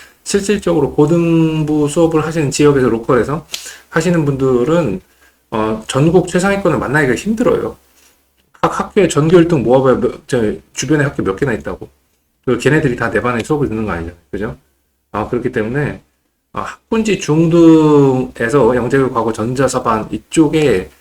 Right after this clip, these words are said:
가르치시는, 잘 가르치고 이제 이름 있는 선생님들이, 아, 학력,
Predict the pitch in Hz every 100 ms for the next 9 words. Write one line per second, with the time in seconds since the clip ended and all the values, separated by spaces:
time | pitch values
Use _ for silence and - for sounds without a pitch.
0 | - - _ - 131 143 - 147 139 -
1 | 135 160 156 - 139 131 107 110 127 147
2 | 135 120 135 156 135 107 120 190 - _
3 | - _ 95 - 196 220 220 202